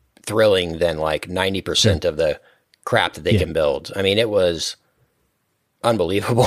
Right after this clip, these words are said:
Speaker 1: <laughs> really. It
Speaker 2: For sure.
Speaker 1: it, it's crazy. So, um, so yeah, I mean, I think there's a possibility there. I would love to see Disney get into the, uh,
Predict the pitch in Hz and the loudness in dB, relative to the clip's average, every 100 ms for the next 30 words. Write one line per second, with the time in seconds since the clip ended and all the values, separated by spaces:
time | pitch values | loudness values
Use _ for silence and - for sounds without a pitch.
0 | 107 - 101 110 82 80 92 - 95 80 | 4 4 4 4 4 -2 -8 -4 -4 -4
1 | _ _ _ _ - 110 107 92 90 85 | _ _ _ _ -10 -6 -4 -4 -8 -12
2 | 95 - 113 90 69 - - 82 71 - | -12 0 0 0 -6 -10 -4 -4 -4 -14
3 | _ _ _ - 87 82 76 78 _ - | _ _ _ -10 -6 -6 -8 -14 _ 0
4 | 139 147 160 113 120 117 110 104 _ _ | 4 4 4 4 2 2 0 -6 _ _
5 | _ _ _ _ 131 151 151 131 101 123 | _ _ _ _ -2 0 2 2 2 0
6 | 113 - 98 110 113 110 117 120 139 123 | 0 0 -2 0 0 2 4 4 2 0
7 | 110 110 95 95 82 80 87 85 80 92 | 0 -4 -4 -6 -6 -4 -2 -2 -6 -6
8 | 82 82 78 | -4 -2 -2